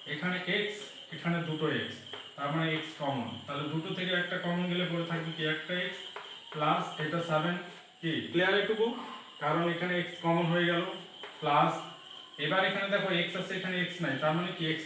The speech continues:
কমন হবে না, কমন হবে সাত, এক্স প্লাসে প্লাসে প্লাস, সাত সাতে কত হচ্ছে? ঊনপঞ্চাশ। এটুকু ক্লিয়ার?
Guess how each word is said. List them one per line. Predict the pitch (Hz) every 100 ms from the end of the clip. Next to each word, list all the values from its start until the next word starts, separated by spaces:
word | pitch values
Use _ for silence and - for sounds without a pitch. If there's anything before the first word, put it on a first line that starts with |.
| -
কমন | 180 175 170
হবে | 180 185
না, | 196 - - - -
কমন | 151 165 175
হবে | 170 170 175
সাত, | 170 147 - - - - 165 180
এক্স | 196 - 165
প্লাসে | 151 151 165
প্লাসে | 170 165 170 -
প্লাস, | 156 165 - -
সাত | - - -
সাতে | 156 170
কত | 170 180
হচ্ছে? | - 202
ঊনপঞ্চাশ। | 165 127 120 113 113 - - - - - 156
এটুকু | 156 190 190
ক্লিয়ার? | 202 208